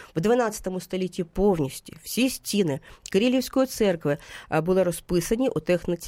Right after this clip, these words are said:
фреска. Від італійського альфреска по свіжому, по мокрому, по,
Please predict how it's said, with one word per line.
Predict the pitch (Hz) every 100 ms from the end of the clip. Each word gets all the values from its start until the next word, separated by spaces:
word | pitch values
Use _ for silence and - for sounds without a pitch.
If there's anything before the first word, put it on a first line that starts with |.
| 180
фреска. | - 165 165 160 - 127 - - - -
Від | 202 196
італійського | 185 190 175 - 151 -
альфреска | 143 - 165 254 - 226
по | - 143
свіжому, | 170 240 247 220 208
по | 165 160
мокрому, | 220 254 240 226 220
по, | - 170 165